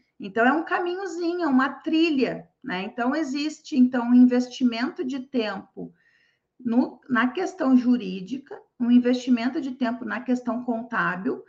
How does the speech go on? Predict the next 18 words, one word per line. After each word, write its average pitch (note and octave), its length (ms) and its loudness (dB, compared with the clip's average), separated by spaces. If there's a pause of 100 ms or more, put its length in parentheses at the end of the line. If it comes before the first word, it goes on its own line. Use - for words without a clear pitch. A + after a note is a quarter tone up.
(280)
mas B3+ 400 4
eu D#4+ 180 2
te E4 180 -6
diria C#4+ 400 -2
assim, B3 360 -4
ó, E3 120 -4
sem D#4+ 400 -6
parceria, G#3+ 1080 -2 (800)
em C4+ 140 2
um E4+ 380 0
ano C4+ 680 0 (160)
de A3 500 -6
determinação, B3 1500 2 (1040)
tu A#3 540 -4 (160)
vence A3+ 500 0
a B3+ 60 0
barreira G3+ 560 -2
jurídica G3 720 -6